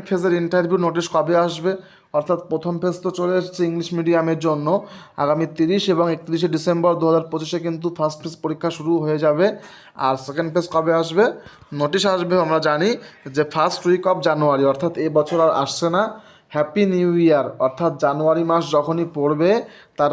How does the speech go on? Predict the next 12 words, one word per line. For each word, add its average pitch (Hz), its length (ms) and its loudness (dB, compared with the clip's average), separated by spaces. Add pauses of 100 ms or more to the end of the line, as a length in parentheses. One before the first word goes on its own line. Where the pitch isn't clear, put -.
ফার্স্ট 147 360 -2
উইকেই 165 400 2
কিন্তু 160 280 -2 (180)
আমরা 147 160 0 (100)
দেখতে 143 200 -4 (100)
পাবো 160 200 4 (120)
যে 165 60 0 (140)
সেকেন্ড 180 300 0 (100)
ফেজের 160 280 -2 (100)
ইন্টারভিউর 160 500 2
কিন্তু 170 200 -2 (120)
নোটিশ 175 240 0